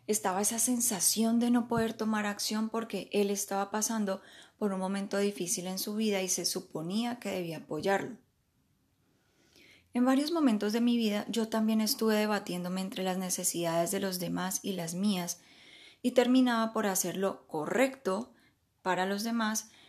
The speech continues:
pero sacrificando algo importante como mi salud. Hay una frase cliché que es muy cierta y por fin la interioricé. Dicen que para que los demás estén bien, yo tengo que estar bien.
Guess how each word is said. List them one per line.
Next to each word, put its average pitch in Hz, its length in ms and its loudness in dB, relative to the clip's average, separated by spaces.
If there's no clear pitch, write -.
pero 247 300 0
sacrificando 214 720 -4
algo 180 200 -2
importante 185 640 -8
como 170 260 -10
mi 170 140 -6
salud. 160 380 -6
Hay 240 160 -4
una 285 160 2
frase 285 360 -6
cliché 196 560 -4
que 180 140 -6
es 180 60 -6
muy 185 160 -4
cierta 185 460 -2
y 185 60 -4
por 196 180 -4
fin 165 200 -8
la 160 60 -6
interioricé. 165 760 -6
Dicen 226 360 -2
que 190 200 -2
para 185 320 2
que 208 160 4
los 190 280 6
demás 196 480 4
estén 277 360 2
bien, 247 340 -2
yo 254 220 6
tengo 180 260 -2
que - 80 -6
estar 180 260 -4
bien. - 420 -6